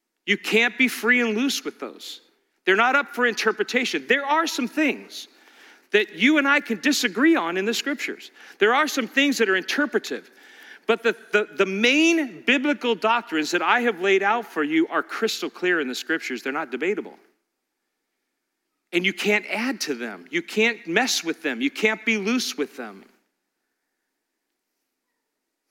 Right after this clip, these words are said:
You can't miss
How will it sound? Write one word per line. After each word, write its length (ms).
You 80
can't 340
miss 640